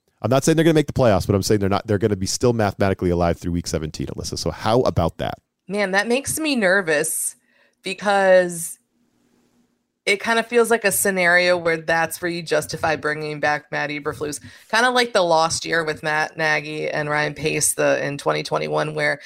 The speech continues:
Speaker 2: they should have been fired, uh, after the twenty twenty season, but they were brought back anyways, and it just kinda felt like a, a wasted year. But I don't know, then maybe that leads to, you know, again, like, if Eberflus is here, you stick with Justin Fields, and, like,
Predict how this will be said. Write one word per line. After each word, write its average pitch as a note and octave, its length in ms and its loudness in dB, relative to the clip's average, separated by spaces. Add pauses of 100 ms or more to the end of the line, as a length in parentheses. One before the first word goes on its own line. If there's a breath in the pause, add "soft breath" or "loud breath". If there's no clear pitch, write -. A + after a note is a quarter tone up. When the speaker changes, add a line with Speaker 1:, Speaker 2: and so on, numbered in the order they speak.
(220 loud breath)
Speaker 2:
they E3 100 -4
should D4 180 0
have D4 60 0
been B3+ 140 0
fired, E3+ 520 2 (680)
uh, D#3+ 300 4 (300)
after F3+ 300 -2
the E3 80 -10
twenty E3+ 240 -2
twenty D#3 240 -4
season, D3 280 -10
but C#3 80 -14
they D3 80 -6
were D3 80 -6
brought D3+ 280 -2
back D#3 220 -2
anyways, D3+ 460 -2
and D3+ 60 -4
it D3 60 -8
just D3 160 -8
kinda D3+ 160 -2
felt D3+ 340 0
like C#3+ 220 -4
a, C#3+ 260 -4 (400)
a E3+ 80 0
wasted D#3 460 -2
year. D3+ 200 -2
But D#3+ 160 0
I G3 80 2
don't B3+ 120 0
know, B3+ 120 2
then G#3+ 200 2
maybe A#3 280 0
that A3+ 200 2
leads A3 300 -2
to, A3+ 140 4
you G#3+ 120 -2
know, G#3+ 100 4
again, G#3+ 340 2
like, E3+ 160 -2
if - 220 -6
Eberflus G3 420 -4
is F#3 100 -6
here, A3+ 100 0
you G#3+ 100 0
stick G3+ 220 -4
with F#3+ 100 -8
Justin F#3 340 -2
Fields, F#3+ 420 2
and, E3 140 0
like, D#3+ 240 -6